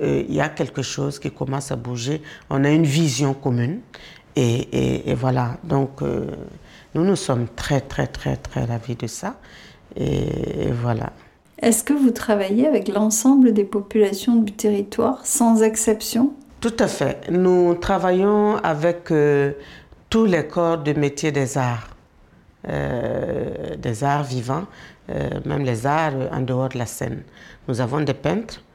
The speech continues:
Speaker 1: nous avons des chorégraphes, nous avons des artistes musiciens, des chanteurs, des vocalistes.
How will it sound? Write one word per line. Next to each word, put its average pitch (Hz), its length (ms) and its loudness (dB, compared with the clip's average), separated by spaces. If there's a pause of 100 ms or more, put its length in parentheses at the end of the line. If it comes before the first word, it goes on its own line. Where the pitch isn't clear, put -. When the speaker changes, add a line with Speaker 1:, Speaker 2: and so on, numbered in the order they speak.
(240)
Speaker 1:
nous 127 100 -6
avons 131 200 -2
des 170 120 0
chorégraphes, 123 720 -4 (440)
nous 127 180 -2
avons 135 220 0
des 143 240 -2
artistes - 380 -4
musiciens, 139 520 -4
des 151 120 -2
chanteurs, 147 480 -4
des 139 100 -4
vocalistes. 131 760 -10